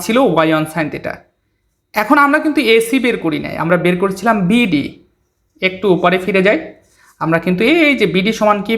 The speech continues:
বের করেছিলাম? ওয়াই ওয়ান sin theta। এখন বিডির মানটাই আমরা এসির জায়গায় বসালাম কেন? দেখুন, এ থেকে সি পর্যন্ত দূরত্ব যতটুকু, বি থেকে, আহ, অর্থাৎ বি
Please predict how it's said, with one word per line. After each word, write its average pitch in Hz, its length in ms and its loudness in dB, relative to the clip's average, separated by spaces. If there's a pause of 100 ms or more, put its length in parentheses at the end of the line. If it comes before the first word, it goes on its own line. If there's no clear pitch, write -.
বের 214 180 4
করেছিলাম? 220 340 0 (440)
ওয়াই 160 240 4
ওয়ান 226 220 2
sin 190 220 0
theta। - 220 -8 (880)
এখন 214 300 2 (520)
বিডির 262 440 4
মানটাই 285 420 2
আমরা 294 160 4 (140)
এসির 233 280 0
জায়গায় 202 260 4
বসালাম 160 360 0
কেন? 175 120 0 (280)
দেখুন, 190 280 0 (220)
এ - 20 4 (120)
থেকে 226 160 0 (100)
সি 214 100 -4 (100)
পর্যন্ত 226 320 2 (220)
দূরত্ব 208 280 4 (140)
যতটুকু, 185 400 -2 (140)
বি 185 80 0 (140)
থেকে, 240 220 0 (1120)
আহ, 156 200 2 (120)
অর্থাৎ 190 260 0 (200)
বি 226 100 4